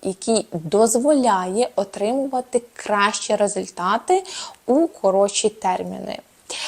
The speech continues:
Е, бо це дає фокус на ясну націленість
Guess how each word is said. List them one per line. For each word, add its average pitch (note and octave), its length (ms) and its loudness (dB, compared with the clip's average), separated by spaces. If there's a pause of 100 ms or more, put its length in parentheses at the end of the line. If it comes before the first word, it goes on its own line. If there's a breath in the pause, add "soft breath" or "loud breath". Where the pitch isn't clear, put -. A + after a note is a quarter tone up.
(200 loud breath)
Е, F#3+ 340 0
бо B3 280 8
це B3+ 600 0
дає G#3 420 4
фокус B3+ 800 2
на G#3 400 0 (360 loud breath)
ясну A3 680 2 (100)
націленість A#3+ 1120 0